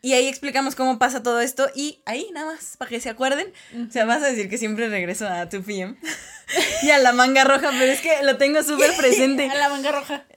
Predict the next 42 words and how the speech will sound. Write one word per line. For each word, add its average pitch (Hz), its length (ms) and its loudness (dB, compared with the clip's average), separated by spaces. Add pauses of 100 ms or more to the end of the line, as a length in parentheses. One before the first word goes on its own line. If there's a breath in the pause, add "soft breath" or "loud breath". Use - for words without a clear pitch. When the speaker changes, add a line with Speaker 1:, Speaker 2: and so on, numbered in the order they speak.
(220)
Speaker 1:
Por 262 140 2
La 254 100 6
Manga 269 260 4
Roja, 294 280 4
chingus, 240 320 -2
o 233 60 -10
sea, 226 380 -2
La 240 140 -2
Manga 262 240 2
Roja 285 220 0
a - 20 -2
nivel 247 340 0
nacional 262 600 0
en 247 180 -4
promedio 214 420 -4
tuvo 220 160 -4
alrededor 190 380 -2
de 196 80 -6
doce. 208 380 -2 (280)
Speaker 2:
Ajá. 240 460 -4 (220 soft breath)
Speaker 1:
¿Es 214 100 -6
este? 320 520 0
Speaker 2:
Este 349 300 4 (160)
en 302 120 -2
promedio 294 420 0
tuvo 311 320 2
un 302 300 -4
diez 262 300 -2
punto 233 500 -4
nueve. 294 380 -2 (280 loud breath)
No 233 220 -4
le 285 140 0
llegó 254 200 0
a 226 80 0
La 233 140 2
Manga 233 420 2
Roja, 302 440 2
no 240 180 -2
le 285 160 -2
llegó 254 360 0
a, 233 760 4 (360 soft breath)
ah, 285 320 -4